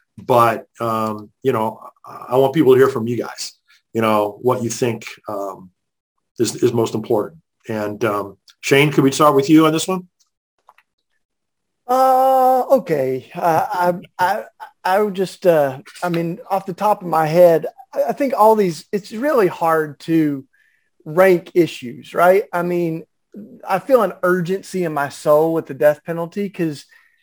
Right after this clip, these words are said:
Speaker 2: I know a lot of folks that are facing execution, and proximity makes all the difference. You know, in fact, one of the guys I was writing, um, <laughs> I asked, I told him, "I'll mail you any, any books you need. You know, I'll get 'em to you. I know how to do that." And, um, I was thinking he would order prayer books and <laughs> stuff.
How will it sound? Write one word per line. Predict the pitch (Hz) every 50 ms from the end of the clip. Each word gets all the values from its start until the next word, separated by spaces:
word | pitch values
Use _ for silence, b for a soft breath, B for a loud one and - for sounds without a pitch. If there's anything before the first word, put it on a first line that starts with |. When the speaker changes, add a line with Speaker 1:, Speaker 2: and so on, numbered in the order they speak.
| b b b b b b _ _ -
Speaker 2:
I | 175 175
know | 165 165 170 170 170 170
a | 160
lot | 156 156 156 156 160
of | 151 151
folks | - 151 147 139 -
that | - 156 147
are | 151 135
facing | - 156 151 143 143 - 151 143
execution, | 143 147 - - - 139 - - 151 151 143 - - 180 175 170
and | 151 139 135
proximity | - 170 151 147 - - - 175 165 160 156 151 156 151
makes | 139 143 143 135 - -
all | 143 139 135
the | 135 135
difference. | 131 139 135 131 - 139 135 147 - -
You | 151 151
know, | 151 147
in | 143
fact, | 175 170 160 - -
one | 185 175 185
of | 185
the | 180 175
guys | 170 170 165 151
I | 156 151 151
was | 147 131 135
writing, | 143 151 151 160 165 160 151 139 135 131 b b b b b b _ -
um, | 151 147 143 151 139 -
<laughs> | B B B _ _ _ B B B 202 180 B B -
I | - 180
asked, | 196 202 202 202 - -
I | 190 175
told | - 208 214 214
him, | 196 180
"I'll | 180 170
mail | 175 180 190 202
you | 208 202 185 170 160 - 330 254
any, | 190 180 180 170 - -
any | 202 185 185 180
books | 147 170 175 196 - - -
you | 165
need. | 156 156 160 143 135 131
You | 139 151
know, | 147 143
I'll | 147 156
get | 147 156 165 156
'em | 156 151 147
to | - 151
you. | 160 156
I | 147
know | 147 147 143
how | 143 151
to | 147
do | 135 135 151 156
that." | 147 151 143 143 139 143 - -
And, | 165 147 139 139
um, | 135 135 139 -
I | - 160
was | 160 -
thinking | - 175 156 170
he | 165 151
would | 151 156
order | - 170 151 147 147
prayer | 143 _ - 156 156 147
books | 147 156 156 - -
and | 165 -
<laughs> | - -
stuff. | - - 196 180 - -